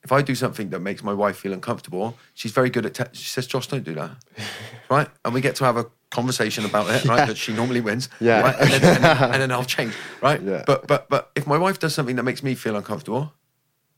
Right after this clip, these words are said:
Speaker 1: I don't say anything.
Speaker 2: Really?
Speaker 1: Because
Speaker 2: And
Speaker 1: I,
Speaker 2: you speak,
Speaker 1: because I,
Speaker 2: you
Speaker 1: because I'm
Speaker 2: speak
Speaker 1: wa-
Speaker 2: and preach about all of this, and, and, and this is your job, but however yourself, you, you don't find the need to do
Speaker 1: I,
Speaker 2: it.
Speaker 1: I've got a lot of knowledge of self, not much self-knowledge.
Speaker 2: Right,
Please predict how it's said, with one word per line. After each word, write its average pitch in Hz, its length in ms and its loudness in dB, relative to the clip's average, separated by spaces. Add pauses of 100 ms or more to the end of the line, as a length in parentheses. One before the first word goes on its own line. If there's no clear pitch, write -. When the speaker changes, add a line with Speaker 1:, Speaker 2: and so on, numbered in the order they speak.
(400)
Speaker 1:
I 110 40 -2
don't 104 120 -2
say 113 120 -4
anything. 98 260 -8 (220)
Speaker 2:
Really? 127 680 4 (200)
Speaker 1:
Because 127 220 4
Speaker 2:
And 175 100 8
Speaker 1:
I, - 20 6
Speaker 2:
you 180 140 2
speak, - 240 -2
Speaker 1:
because 180 160 6
I, - 80 0
Speaker 2:
you 160 140 2
Speaker 1:
because 156 200 4
I'm 151 80 4
Speaker 2:
speak 180 140 6
Speaker 1:
wa- - 100 0
Speaker 2:
and 143 100 2
preach 143 380 2
about 131 280 4
all 147 180 4
of 113 80 4
this, 107 240 0
and, 110 200 0
and, 104 300 0
and 110 160 0
this 120 180 0
is 110 120 -4
your 110 120 2
job, 110 320 2
but 76 180 -2
however 110 360 2
yourself, 107 540 0
you, 107 160 -2 (120)
you 110 120 -4
don't 104 260 2
find 107 320 0
the 104 60 0
need 104 200 -2
to 98 100 -14
do 110 100 0
Speaker 1:
I, 98 100 0
Speaker 2:
it. 101 60 2
Speaker 1:
I've 120 160 2
got 123 160 4
a - 60 4
lot 127 200 4
of 113 160 -2
knowledge 117 340 0
of 101 80 -8
self, 104 320 0
not 104 160 -2
much 101 200 -4
self-knowledge. 107 420 0
Speaker 2:
Right, 113 360 2